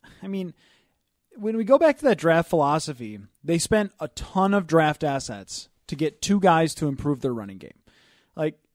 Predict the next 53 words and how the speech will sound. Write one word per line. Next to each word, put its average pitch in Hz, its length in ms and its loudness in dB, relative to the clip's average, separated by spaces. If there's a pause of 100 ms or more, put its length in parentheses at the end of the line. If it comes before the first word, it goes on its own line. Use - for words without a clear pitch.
(300)
I 202 120 -2
know 220 180 4
there's 196 180 6
all 170 160 8
these 165 200 2
fourth, 160 360 2
fifth, 156 220 0
sixth, - 280 -6
seventh 147 260 -2
rounders. 147 500 -2
I 196 140 2
don't 196 160 4
know 170 120 4
who's 165 180 0
gonna 160 160 0
be 147 100 -2
good, 143 280 0
who's 131 180 -8
not 123 200 -8
gonna 110 160 -12
be 98 100 -16
good. - 220 -20 (340)
But 170 360 4 (240)
there 196 100 2
were 208 140 2
six - 440 -6
draft 208 400 0
picks - 440 -8
spent 170 500 0 (140)
total 143 480 0 (100)
for 160 140 -4
Dalvin 170 420 4
Cook 165 300 -6 (260)
and 143 240 -10
Pat 143 220 -2
Elflein, - 340 -10 (420)
when 147 140 -4
you 156 80 -2
consider 165 640 4
the 143 140 -4
ones 156 220 0
they 165 80 6
had 147 100 2
to 135 60 -8
trade 156 280 0
up 208 320 6
and 160 140 -4
then 156 160 2
the 151 60 2
ones 135 340 -2
that 131 160 -10
they 135 100 -4
used. 139 540 0